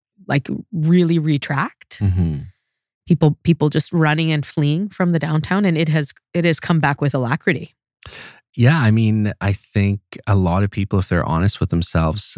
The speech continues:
Speaker 2: is, uh, accountability is often the difference between them succeeding
Speaker 1: Yeah.
Speaker 2: to the level they want or not. And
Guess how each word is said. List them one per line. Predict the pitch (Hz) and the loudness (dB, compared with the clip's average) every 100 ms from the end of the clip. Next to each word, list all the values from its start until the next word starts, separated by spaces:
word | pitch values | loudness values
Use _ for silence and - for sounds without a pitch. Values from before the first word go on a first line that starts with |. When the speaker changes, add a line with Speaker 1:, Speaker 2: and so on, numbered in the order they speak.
| - | -8
Speaker 2:
is, | 117 95 87 92 | -2 0 0 0
uh, | 87 82 | 0 0
accountability | 87 - 92 92 85 92 113 87 71 | -2 -2 0 2 0 0 0 0 -4
is | 82 - - | -6 -8 -4
often | - - 90 | -2 -2 0
the | 85 | 0
difference | 87 87 85 - | 0 0 -2 -2
between | - - 85 85 | -4 0 2 2
them | 80 | 0
succeeding | 85 - - 78 82 87 90 - _ _ _ | -2 -8 -4 0 2 2 0 -6 _ _ _
Speaker 1:
Yeah. | 156 | -2
Speaker 2:
to | 107 | 2
the | 98 | 4
level | 92 87 | 4 2
they | 85 82 | 0 -2
want | 71 87 139 - | 0 0 0 -2
or | - 90 | -2 0
not. | 87 85 123 - - | 0 0 -2 -2 -6
And | 87 90 90 | -2 0 -2